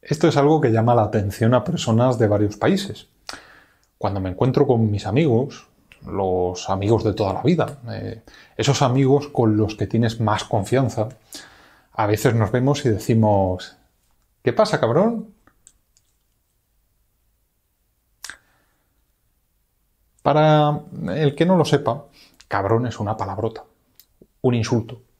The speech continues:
Es uno de los peores <laughs> insultos que le puedes decir a alguien. Sin embargo, a veces lo usamos para saludar a nuestros mejores amigos. Aunque sea un insulto, en realidad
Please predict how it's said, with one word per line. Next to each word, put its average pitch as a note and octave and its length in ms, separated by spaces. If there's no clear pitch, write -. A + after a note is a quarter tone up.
Es - 120
uno C#3 140
de C3 60
los A#2 140
peores B2 340
<laughs> - 0
insultos C3+ 800
que - 120
le G#2+ 80
puedes A2+ 340
decir A2 360
a G2+ 80
alguien. D3+ 340
Sin D#3 140
embargo, D3 400
a - 20
veces C3 380
lo A#2+ 100
usamos A#2+ 460
para G#2+ 280
saludar G#2 540
a B2+ 140
nuestros A#2 340
mejores A#2 400
amigos. A2+ 380
Aunque A2 220
sea C3 120
un E3 80
insulto, C3+ 680
en A#2 180
realidad G#2+ 340